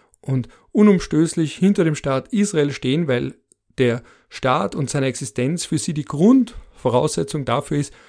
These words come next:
dass Jesus auf die Erde kommt, die werden dann natürlich dementsprechend gebeißt sein. Das heißt, das ist ein gewichtiger Vorwurf, der natürlich auch bedeutet und nach sich zieht, dass man ihr abspricht, hier entsprechend richterlich oder gerichtlich oder juristisch gedacht zu haben,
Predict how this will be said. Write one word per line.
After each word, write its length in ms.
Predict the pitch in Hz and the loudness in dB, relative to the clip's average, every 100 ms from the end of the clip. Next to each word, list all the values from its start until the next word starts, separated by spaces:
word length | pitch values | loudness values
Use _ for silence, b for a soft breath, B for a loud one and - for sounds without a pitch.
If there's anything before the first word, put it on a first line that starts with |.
| b _ | b _
dass 260 | - 139 - b b | -4 -4 -4 b b
Jesus 480 | - 131 143 147 - | -6 -4 -2 -6 -2
auf 200 | 147 147 | -2 -2
die 140 | - 127 | -4 -4
Erde 240 | 127 120 | -4 -6
kommt, 380 | - 120 143 180 b b b b _ | -8 -4 -4 -4 b b b b _
die 160 | 160 180 | 0 4
werden 220 | 165 170 | 4 4
dann 120 | 151 | 2
natürlich 500 | 156 156 143 143 - _ _ - | 0 -2 -4 -4 -10 _ _ -6
dementsprechend 600 | 139 147 - 127 123 151 | -2 -2 -4 -4 -4 -6
gebeißt 420 | - - 120 117 | -6 -4 -4 -4
sein. 240 | - 92 95 | -6 -8 -8
Das 140 | - | -10
heißt, 200 | 123 113 | -10 -8
das 100 | 127 | -10
ist 140 | 135 135 | -8 -8
ein 180 | 127 - - | -8 -10 -8
gewichtiger 640 | 143 143 202 - 156 135 | -2 0 0 -2 -2 -2
Vorwurf, 560 | 110 123 120 147 202 - b b b | -2 -2 0 0 -2 -4 b b b
der 100 | 143 | -4
natürlich 440 | 147 151 156 - - | -2 -2 -4 -4 -2
auch 220 | 123 - | 0 0
bedeutet 640 | - 185 123 127 185 180 b b b b b | 0 0 0 0 -2 -4 b b b b b
und 160 | 139 127 | -10 -4
nach 220 | 127 147 | -2 -2
sich 240 | - 175 | -4 -6
zieht, 260 | - 165 - | -4 -4 -4
dass 140 | 147 | -4
man 160 | 160 147 | -2 0
ihr 260 | 143 131 - | 0 -2 -4
abspricht, 520 | 135 - 165 147 - | -8 -6 -6 -6 -6
hier 340 | 135 147 156 | -2 0 0
entsprechend 680 | 135 117 - 120 113 139 113 b b - | -2 -6 -4 -4 -2 -4 -6 b b -2
richterlich 680 | 175 190 139 120 151 - - | -2 0 -2 0 -4 -10 -10
oder 160 | 135 120 | -6 -6
gerichtlich 640 | 127 123 190 - 151 147 | -4 -2 -2 -2 -6 -4
oder 100 | 139 | -2
juristisch 600 | 123 117 156 202 - 151 | -2 -2 -2 -4 -4 -6
gedacht 440 | - 123 107 - - | -6 -6 -6 -6 -8
zu 120 | 143 | -6
haben, 280 | 131 139 | -4 -4